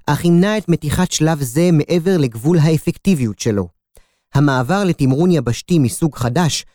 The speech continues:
מצויד ביכולות אוויריות לאיסוף ותקיפה, לצד יכולות הגנה אוויריות, יוביל לצמצום עד כדי חיסול היכולת הרקטית של האויב. במצב זה, הלחימה הקרקעית תהפוך ממשחק מחבואים בשטח לא מוכר,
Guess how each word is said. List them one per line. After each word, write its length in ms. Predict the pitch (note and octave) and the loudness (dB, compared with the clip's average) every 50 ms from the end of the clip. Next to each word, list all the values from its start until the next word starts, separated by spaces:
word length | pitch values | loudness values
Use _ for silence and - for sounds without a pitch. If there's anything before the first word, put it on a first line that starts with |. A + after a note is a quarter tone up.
| _ _ _ _ C#3 | _ _ _ _ -2
מצויד 480 | C#3+ - - E3 E3+ F#3 G3+ A3 F3+ D#3 | -2 0 0 0 2 2 2 0 -2 -2
ביכולות 480 | C#3 D3+ C#3+ C3 - D3 C#3+ E3 - - | 0 0 0 0 0 0 -2 -2 -2 -2
אוויריות 600 | - C3 A#2 C3 C3+ A#2+ C#3+ D#3 E3 C#3 - - | -6 -4 -2 -4 -2 0 0 0 0 -2 -2 -2
לאיסוף 560 | B2+ C3+ B2+ A#2+ - - G#3 F3+ - - - | -4 -4 -4 -6 -6 -4 -4 -4 -4 -4 -8
ותקיפה, 520 | C3 - - - - A2+ - - G3+ E3 A#2+ G#2+ - _ _ _ _ | -8 -8 -8 -12 -12 -12 -4 -2 -2 -2 -2 -4 -8 _ _ _ _
לצד 360 | - C3+ C3+ - - E3 D3+ C#3+ | -2 -2 0 0 -2 -2 0 0
יכולות 400 | C3+ B2+ - D3 D#3 F3+ - - | -2 0 0 0 -2 0 0 -2
הגנה 360 | C#3 B2 C3+ C3 D3+ E3 A#2 | -2 0 0 0 0 0 -2
אוויריות, 600 | C3 G#2+ A#2+ A#2+ G2+ A2+ B2+ E3+ G3 F#3+ - - - - _ _ _ _ | -4 -2 -2 -2 -2 0 0 0 0 -2 -4 -14 -20 -20 _ _ _ _
יוביל 380 | C3 D3 D3+ C3+ C3 G#3+ A3+ G#3+ | 0 0 0 0 0 0 0 0
לצמצום 600 | G3+ - - C#3+ C3+ B2 - - G#3+ A3 G#3+ G#3 - - | 0 0 0 0 0 0 -2 -2 -2 0 0 0 -2 -2
עד 180 | D#3+ F#3 F#3 | -2 -4 -2
כדי 320 | - - C#3+ E3 E3+ F3 D#3+ | -4 -4 0 0 2 2 0
חיסול 440 | - D3+ C3 - - - A3 A3 F#3 | 0 -4 -6 -8 -4 -2 0 2 2
היכולת 540 | D3+ D3 C3+ B2+ B2 - F#3+ G3 G3+ - - | 2 2 2 0 0 0 0 0 0 0 0
הרקטית 540 | D3 C3+ A#2+ A#2+ - - F#3+ F3+ - F#3+ E3+ | -2 0 0 -2 -2 -2 -2 -2 -2 -6 -4
של 160 | - F3+ D#3+ | 0 0 2
האויב. 540 | C#3 D#3 D3+ D#3+ D#3+ D#3 C3+ G#2+ F#2+ F#2 _ _ _ _ _ _ _ _ _ _ _ _ _ _ _ _ | 2 2 2 2 2 2 0 -2 -4 -10 _ _ _ _ _ _ _ _ _ _ _ _ _ _ _ _
במצב 440 | - B2 A#2 A2+ A#2 - E3 D#3 B2+ | 0 0 2 0 0 0 -2 -2 -2
זה, 300 | A#2 G2+ A#2+ E3+ F3 D3+ C#3 - _ _ _ _ _ - | -4 -2 0 0 0 0 -4 -8 _ _ _ _ _ 0
הלחימה 400 | D3 D3+ D3 C#3 D#3 D#3+ F#3 G3 | 0 0 2 0 2 2 2 2
הקרקעית 640 | F3+ F3 - - C3+ A#2+ - - C#3 - G3 F#3 - | 2 0 0 0 -4 -4 -2 -4 -4 -4 -4 -6 -4
תהפוך 460 | - C#3 A#2+ B2+ A2 - G3 F#3 - - | -2 -2 0 0 -2 -2 -4 -4 -2 -2
ממשחק 480 | C#3+ C3 B2 - - - - F3+ - | 0 0 0 -2 -4 -4 -4 -4 -2
מחבואים 540 | E3 D3 - - A#2+ C3 B2+ - F3 F3+ D#3 | 0 -2 -2 -2 -4 -6 -2 0 0 0 0
בשטח 460 | B2 A#2 - - E3 - - A#2 - | 0 -2 -2 -4 -4 -4 -4 -6 -2
לא 140 | B2+ C#3 E3 | -2 0 0
מוכר, 440 | D#3+ B2 - - - F#3+ F3+ F3 F3+ | 0 -2 -2 -2 -2 0 0 0 -2